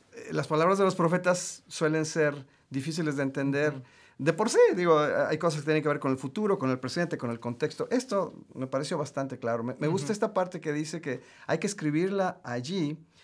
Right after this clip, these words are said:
Speaker 1: hay que, hay que hacerla resaltar. Claramente dice en las tabi-, en las tablillas para que pueda leerse de corrido,
Speaker 2: Ujú.
Speaker 1: para que uno, uno no tenga que detenerse a ver, eh, significados o,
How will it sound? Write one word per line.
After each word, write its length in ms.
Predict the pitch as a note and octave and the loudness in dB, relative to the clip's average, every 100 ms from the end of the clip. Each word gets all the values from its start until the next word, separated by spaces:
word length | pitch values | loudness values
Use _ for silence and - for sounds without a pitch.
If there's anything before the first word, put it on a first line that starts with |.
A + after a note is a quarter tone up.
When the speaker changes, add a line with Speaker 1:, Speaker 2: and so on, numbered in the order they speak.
| - _ - | -20 _ -4
Speaker 1:
hay 160 | D3 | -2
que, 240 | D3+ E3+ - | -2 -4 -4
hay 140 | D3 D3+ | -4 -4
que 80 | D#3+ | -4
hacerla 280 | E3+ E3 | -2 0
resaltar. 640 | D3+ C3+ B2+ B2+ D#3+ D#3 - | 0 -2 -4 2 0 0 -4
Claramente 520 | C#3 D#3 F3+ F3+ F3 | 0 2 2 2 0
dice 220 | D#3+ E3 | -4 -2
en 60 | D#3 | -4
las 140 | C#3 | -4
tabi-, 320 | - C3+ C#3+ - | -4 -4 -4 -4
en 80 | B2+ | -6
las 140 | B2 | -4
tablillas 360 | C#3+ C3+ C#3+ F3 | -2 0 0 0
para 160 | D#3 | 0
que 80 | D#3 | -2
pueda 320 | E3+ G#3+ G#3 | 0 2 4
leerse 540 | F#3+ F3 F3 E3+ F#3 F#3 | 4 2 -2 -4 -8 -8
de 160 | D#3+ | -8
corrido, 400 | E3 F3+ G3 E3+ | -6 -4 -2 -2
Speaker 2:
Ujú. 420 | A#2 C#3 C3 C#3 C#3+ | -4 -8 -8 -8 0
Speaker 1:
para 200 | C#3 C#3+ | 0 2
que 160 | C#3+ B2 | -4 -2
uno, 200 | E3+ F3+ | -4 0
uno 160 | F3+ F#3+ | 2 2
no 140 | F#3+ | 2
tenga 240 | G3 F#3+ | 2 0
que 120 | F#3 D#3 | 2 0
detenerse 640 | C#3 D3 C#3+ E3 F3 D#3+ | 0 0 2 2 0 -2
a 60 | D3 | 0
ver, 320 | D#3 D#3 C#3+ | 0 0 -4
eh, 80 | B2+ | -8
significados 800 | B2 C3 A#2+ A#2 C3 E3 C#3 C3 | -6 -6 -6 -6 -6 -4 -4 -6
o, 180 | B2 B2 | -6 -6